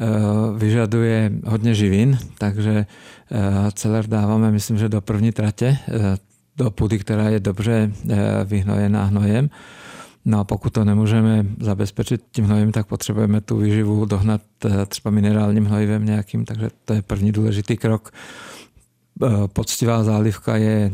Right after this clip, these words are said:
eh, druhý důležitý krok, protože, eh, i na to celer, eh, docela hodně reaguje. A potom ještě další věc, která je, eh, nutná, je, eh, odstraňování starých listů. Eh, nenechávat prostě, eh, velkou tu, eh,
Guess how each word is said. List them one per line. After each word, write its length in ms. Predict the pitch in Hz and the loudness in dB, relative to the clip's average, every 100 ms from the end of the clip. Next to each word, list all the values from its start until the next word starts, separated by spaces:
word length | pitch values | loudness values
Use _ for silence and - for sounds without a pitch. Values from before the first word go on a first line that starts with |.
| 107 | -2
eh, 260 | 107 101 98 | -2 0 0
druhý 400 | 101 101 104 120 | 0 2 2 2
důležitý 480 | 110 113 110 110 117 | 2 0 0 -2 -4
krok, 320 | 117 117 117 | -2 -2 -2
protože, 540 | 110 104 104 104 107 101 - - - - - | -6 -4 -2 0 0 -2 -8 -20 -20 -20 -10
eh, 80 | - | -8
i 180 | - - | -6 0
na 120 | 101 | 0
to 120 | 98 107 | 0 0
celer, 360 | 113 107 101 98 | 0 2 0 -2
eh, 200 | 123 104 | -2 -2
docela 420 | 104 104 - 110 | -2 -4 -2 -2
hodně 220 | 104 107 110 | 0 0 0
reaguje. 540 | 110 104 113 117 127 - - - - - - | 0 0 0 0 -2 -4 -18 -20 -20 -20 -10
A 80 | - | -8
potom 340 | - 110 110 113 | -4 -2 0 0
ještě 280 | 104 - | 0 -2
další 340 | 104 104 98 113 | 0 0 0 0
věc, 180 | 110 - | -2 -2
která 380 | - 110 110 110 | -2 0 2 2
je, 320 | 107 107 104 - 110 | 2 2 0 -4 -6
eh, 280 | 117 104 113 | -2 0 0
nutná, 480 | 110 - 117 107 | -2 0 0 2
je, 380 | 107 107 104 101 110 | 2 2 2 0 -4
eh, 120 | 104 82 - | -8 -8 -8
odstraňování 720 | 120 - 120 101 110 107 107 | -6 -4 0 2 2 2 0
starých 360 | - 107 107 104 | 0 -2 0 0
listů. 480 | 104 - 120 123 143 - - - - - | -2 -2 -2 -2 -2 -10 -20 -20 -20 -8
Eh, 320 | 120 104 104 | -2 0 2
nenechávat 560 | 104 107 110 - 110 107 | 2 2 0 0 -2 -2
prostě, 540 | - 107 - 120 117 - - | -4 -6 -4 -2 -2 -4 -4
eh, 40 | 120 101 107 - - - | -2 -2 -6 -20 -20 -4
velkou 380 | 110 110 - 113 | 0 0 0 -4
tu, 400 | - 113 120 107 | -2 -2 0 0
eh, 240 | 113 107 | 0 0